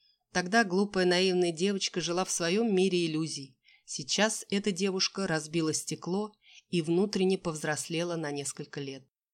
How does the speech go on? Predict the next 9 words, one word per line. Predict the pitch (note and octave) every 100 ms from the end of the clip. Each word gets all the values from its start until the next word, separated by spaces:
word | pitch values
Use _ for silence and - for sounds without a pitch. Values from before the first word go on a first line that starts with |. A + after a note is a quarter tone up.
| _ _ _ _ _ -
Подойдя | D#3 F3+ F#3 G3
к |
дверям, | F3+ G3 G#3+ A#3 A#3+ _ _ _
Даша | E3 E3+ D#3+ E3+
остановилась | D#3 - D#3+ F3 A#3 A#3
на | A3+
секунду | - G#3 G#3 G#3 F#3+ F#3+ _
и | A#3+
усмехнулась. | B3 - D3+ - C#3+ C#3 C#3+ - -